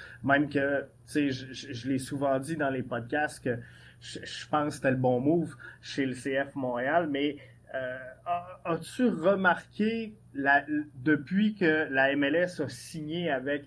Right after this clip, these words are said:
Apple, euh, à, à quel point l'image avant le nouveau rebrand, là, l'image instaurée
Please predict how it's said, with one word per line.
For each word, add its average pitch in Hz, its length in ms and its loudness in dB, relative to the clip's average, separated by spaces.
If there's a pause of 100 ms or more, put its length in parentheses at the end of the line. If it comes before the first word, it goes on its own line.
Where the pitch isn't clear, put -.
Apple, 156 640 0 (640)
euh, 131 240 0
à, 143 300 -2
à 143 60 -2
quel 151 300 0
point 220 400 -2 (420)
l'image 175 880 4
avant 160 400 6
le 160 100 4
nouveau 151 300 2
rebrand, 139 380 2
là, 165 180 0
l'image 160 400 2
instaurée 160 520 0